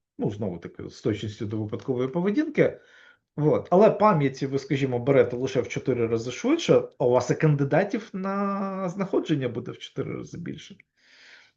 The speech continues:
От. Відповідно, алгоритм швидше завершує свою роботу, тому що, ну, більше кандидатів,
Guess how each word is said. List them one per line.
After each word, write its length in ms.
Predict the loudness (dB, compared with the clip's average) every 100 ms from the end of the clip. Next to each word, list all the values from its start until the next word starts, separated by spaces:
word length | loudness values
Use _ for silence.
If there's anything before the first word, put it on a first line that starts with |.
| _
От. 380 | -8 -2 -2 -4 _ _ _ -4
Відповідно, 460 | 2 4 6 6
алгоритм 440 | 6 6 4 2 -2
швидше 420 | 0 0 0 0
завершує 440 | 2 0 0 -4
свою 240 | 0 2 2
роботу, 360 | 2 -2 -2
тому 200 | -6 -6
що, 200 | -4 -4
ну, 160 | -4 -4
більше 340 | 2 2 2
кандидатів, 720 | 0 -2 2 2 2 0 -4